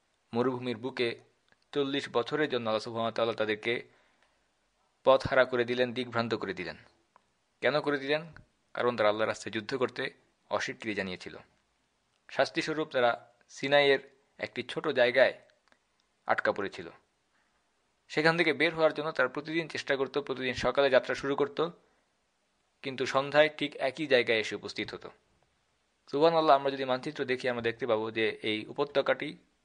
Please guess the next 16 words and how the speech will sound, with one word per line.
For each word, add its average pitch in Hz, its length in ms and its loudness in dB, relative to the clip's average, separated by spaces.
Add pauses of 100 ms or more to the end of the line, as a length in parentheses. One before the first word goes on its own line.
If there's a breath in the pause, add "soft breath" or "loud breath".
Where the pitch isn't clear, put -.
(120)
খুব 147 260 -6
বড় 131 240 6
একটা 127 200 -2
অঞ্চল 110 300 -2
নয়, 95 200 -4 (640)
কিন্তু 110 180 -2
আল্লাহ 127 140 2
সুবহানাহু 139 220 -6
ওয়া 127 80 0
তাআলা 117 180 4
যাদের 107 260 0
উপরে 104 180 2
আযাব 101 240 2
দেন, 110 220 0
শাস্তি 117 320 -6
দেন, 110 180 2